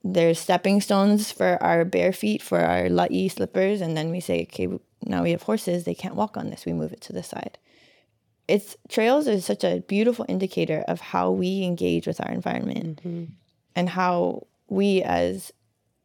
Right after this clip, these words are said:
Speaker 1: people are growing and modifying our environment, um, and the environment is, we are adapting to the environment in order to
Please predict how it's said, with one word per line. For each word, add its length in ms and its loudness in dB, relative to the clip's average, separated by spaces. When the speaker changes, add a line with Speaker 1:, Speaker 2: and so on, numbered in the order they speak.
Speaker 1:
people 600 -2
are 380 4
growing 640 2
and 320 2
modifying 720 2
our 100 -4
environment, 580 2
um, 280 -2
and 220 0
the 220 0
environment 580 0
is, 280 -2
we 140 0
are 40 2
adapting 480 -2
to 180 -2
the 80 0
environment 560 -2
in 100 -2
order 220 -2
to 320 -4